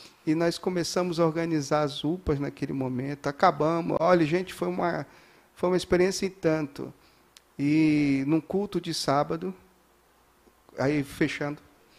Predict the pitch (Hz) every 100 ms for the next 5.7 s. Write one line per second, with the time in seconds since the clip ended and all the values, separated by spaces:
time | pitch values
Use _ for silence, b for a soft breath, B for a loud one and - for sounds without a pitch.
0 | B B B - 143 196 185 180 175 -
1 | 156 170 160 147 135 131 123 - 135 151
2 | 147 147 151 143 135 123 - 139 - 131
3 | 135 131 - 127 165 180 - - - 156
4 | 147 165 - 131 139 117 - 135 143 135
5 | - 151 165 127 131 123